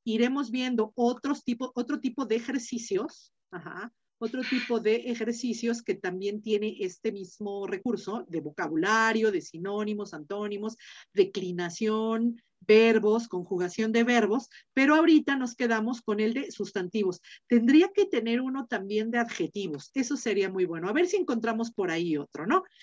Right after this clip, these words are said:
Pero ahí tienen para estudiar en la, el fin de semana o en la semana o cuando estén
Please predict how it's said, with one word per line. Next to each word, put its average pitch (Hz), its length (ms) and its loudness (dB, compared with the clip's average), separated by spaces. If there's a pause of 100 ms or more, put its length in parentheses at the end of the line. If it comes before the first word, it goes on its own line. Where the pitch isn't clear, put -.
(200)
Pero 320 420 6
ahí 330 200 8
tienen 370 320 6
para 262 220 2
estudiar 202 500 4 (240)
en 180 240 -6
la, 170 200 -4
el 180 160 -2
fin 247 160 2
de 262 100 2
semana 294 720 4
o 285 120 4
en 226 80 4
la 202 120 0
semana 339 640 0
o - 80 -6
cuando 226 200 -4
estén 302 360 -2